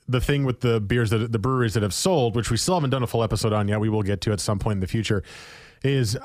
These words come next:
I don't mind if you sell. If that's what you wanna do, go for it. You're gonna make a boatload of money. I just don't want the beer quality to get worse.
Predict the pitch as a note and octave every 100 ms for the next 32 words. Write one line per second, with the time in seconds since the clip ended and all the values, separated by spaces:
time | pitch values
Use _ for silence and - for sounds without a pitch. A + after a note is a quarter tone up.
0 | - C#3+ F#3 D3+ F3+ F#3 C3 C#3 C#3+ B2
1 | A#2 G#2 - C3 G2+ F#2 B2 C#3 - B2
2 | B2+ A#2+ A#2+ A#2+ C3 - G#2 G2+ A2 A2
3 | A2 A2 F#2 A2 B2 A#2 G#2+ B2+ G2 F#2
4 | - - - _ _ - C3+ C3+ G#2+ C3
5 | B2 A#2+ G2 A#2+ B2 A2 F#2+ F#2 E2+ F2
6 | E2 - - -